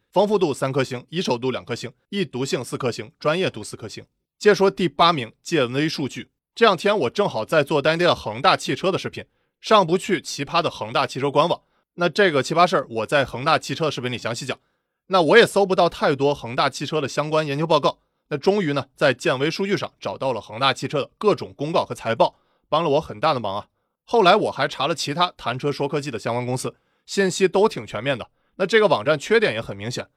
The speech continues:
可视化做得不太行，全是公告文字，看上去就会比猪一蛋的生活还要枯燥。那建威数据的单麒麟评级，丰富度四颗星，一手度四颗星，易读性两颗星，专业度两颗星。接着说第七名，Hypercharts。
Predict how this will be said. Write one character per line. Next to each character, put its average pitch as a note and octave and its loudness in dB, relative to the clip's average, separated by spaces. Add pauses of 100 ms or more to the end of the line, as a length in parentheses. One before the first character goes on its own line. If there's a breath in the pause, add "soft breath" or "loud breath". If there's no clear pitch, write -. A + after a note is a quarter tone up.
(160)
可 A#2 -4
视 F3+ -2
化 F3 2
做 C3+ -4
得 A2 -6
不 A2+ -8
太 B2+ 0
行， A2+ -6 (360)
全 C#3 0
是 F#3 0
公 E3+ 0
告 D#3+ 6
文 G#2+ -2
字， - -12 (240)
看 F#3+ 4
上 C3 -2
去 A2 -10
就 E3 -4
会 D3+ 0
比 G#2+ -8
猪 D3+ -4
一 F#3 -2
蛋 F#3+ 2
的 A2+ -6
生 A#2+ -8
活 G#2+ -6
还 G#2+ -6
要 G#2+ -4
枯 B2 -10
燥。 C3 -4 (400)
那 F3 2
建 F3+ 2
威 F#3 6
数 F#3+ -2
据 E3 -2
的 A2+ -2
单 D3+ 0
麒 D3 -10
麟 A#2+ -6
评 A#2 -8
级， A2 -12 (200)
丰 G3+ 2
富 A3+ 0
度 F3+ 2
四 - -8
颗 A#2 -6
星， A2+ -12 (160)
一 G3 -4
手 A#2+ -2
度 A#2+ -6
四 A#2 -12
颗 A2+ -8
星， A2+ -12 (220)
易 F#3+ -6
读 C3+ -4
性 D3+ -4
两 G2+ -8
颗 A#2+ -2
星， A#2+ -8 (140)
专 E3 0
业 G3 0
度 B2 -6
两 G2 -8
颗 G#2+ -14
星。 G#2+ -16 (300)
接 A3 4
着 G#3+ 8
说 G3+ 2
第 G3+ 0
七 G#3 -2
名， C3+ -2 (140)
Hypercharts。 D#3+ -4